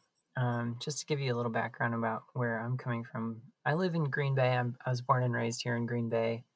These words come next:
and we have these two big meatpacking facilities. One of 'em, J B S, has had,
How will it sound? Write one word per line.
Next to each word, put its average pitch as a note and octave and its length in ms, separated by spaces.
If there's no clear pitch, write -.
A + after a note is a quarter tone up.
and A#2 560
we C3+ 80
have B2+ 160
these B2 240
two C#3+ 460
big A#2+ 340
meatpacking A#2 640
facilities. A#2 640
One F3 160
of E3+ 100
'em, C3+ 200
J D3 180
B C#3 160
S, C3+ 240
has A#2 300
had, A2+ 480